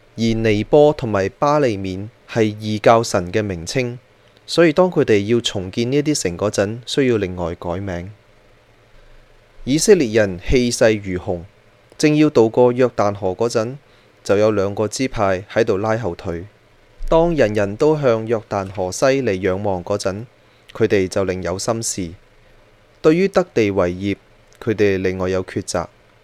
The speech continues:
迦南以外嘅地區並非係神所應許之地，但係嗰個次佳嘅土地已經叫佢哋非常之滿足，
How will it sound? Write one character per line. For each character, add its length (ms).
迦 140
南 240
以 140
外 240
嘅 100
地 220
區 320
並 200
非 160
係 120
神 280
所 200
應 200
許 160
之 160
地， 260
但 160
係 280
嗰 140
個 120
次 320
佳 220
嘅 100
土 220
地 340
已 40
經 180
叫 120
佢 160
哋 280
非 180
常 240
之 180
滿 280
足， 180